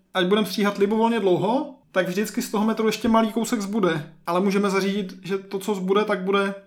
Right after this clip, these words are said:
právě libovolně malé, v tom smyslu, jak jsme se o tom bavili před chvílí. A to vlastně znamená, že součet délek všech těch ústřižků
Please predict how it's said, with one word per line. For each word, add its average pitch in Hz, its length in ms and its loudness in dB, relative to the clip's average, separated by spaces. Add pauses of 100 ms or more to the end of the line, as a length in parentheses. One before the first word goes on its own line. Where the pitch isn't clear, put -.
(360)
právě 190 280 2
libovolně 208 500 6
malé, 190 240 4
v - 60 -8
tom 185 120 -4
smyslu, 185 320 -4
jak 175 80 -4
jsme 180 140 -8
se 180 120 -6
o 170 100 -8
tom 175 120 -6
bavili 175 240 0
před 175 180 -10
chvílí. 156 400 -10 (280)
A 170 60 -8
to 180 100 -4
vlastně 196 300 0
znamená, 185 380 0
že 175 140 -2
součet 226 540 0 (320)
délek 196 380 2
všech - 200 -8
těch 226 180 -8
ústřižků 233 800 -2